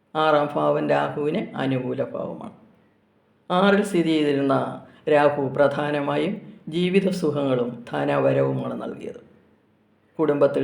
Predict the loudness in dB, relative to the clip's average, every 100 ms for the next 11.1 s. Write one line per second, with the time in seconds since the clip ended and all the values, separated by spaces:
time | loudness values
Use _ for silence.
0 | 0 0 2 0 0 -2 -4 -6 -18 -20
1 | -12 -4 -2 -2 -2 -2 -2 -2 -4 -12
2 | -10 0 2 2 0 0 0 0 0 2
3 | 2 0 -2 -4 -6 -16 -8 0 2 2
4 | -2 -2 -4 -4 -4 -4 -2 -4 -8 -12
5 | -18 _ -4 -2 -2 -4 -6 -6 -8 -8
6 | -10 -10 -12 -14 -16 -20 _ _ _ _
7 | _ _ _ _ _ _ -2 2 4 4
8 | 4 4 6 4 2 2 2 2 0 -2
9 | -8 -10 -6 -2 -2 -2 -4 -6 -8 -8
10 | -8 -10 -16 -20 _ _ _ -2 2 2